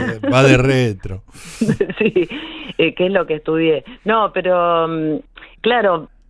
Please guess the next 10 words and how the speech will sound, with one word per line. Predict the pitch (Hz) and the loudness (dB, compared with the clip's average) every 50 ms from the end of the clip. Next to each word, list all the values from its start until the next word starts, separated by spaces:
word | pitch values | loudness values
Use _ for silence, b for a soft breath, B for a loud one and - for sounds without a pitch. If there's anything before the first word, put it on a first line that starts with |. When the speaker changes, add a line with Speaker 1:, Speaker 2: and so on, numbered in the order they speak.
| _ _ - | _ _ -4
Speaker 1:
eh, | - 165 156 156 160 165 - | -2 0 2 2 0 0 0
en | 180 180 175 | -2 -2 0
realidad | 185 185 196 202 220 240 262 226 - | 0 0 2 0 0 0 0 -2 -2
eso | - 240 220 - 202 | -2 -2 -2 -2 -2
me | 185 175 165 156 | 0 0 0 2
gustó | 147 156 156 - _ - 185 185 | 2 0 -2 -4 _ 0 0 0
en | 185 180 | 0 0
algún | 170 160 160 160 165 175 175 | 0 -2 0 0 0 0 0
momento, | 170 170 175 175 180 185 180 - - 190 190 190 180 180 | 0 0 2 0 0 0 -2 0 0 0 2 2 0 0
tomarme | - 160 156 160 165 165 170 170 165 151 | -2 -2 -2 0 0 0 0 0 -2 -2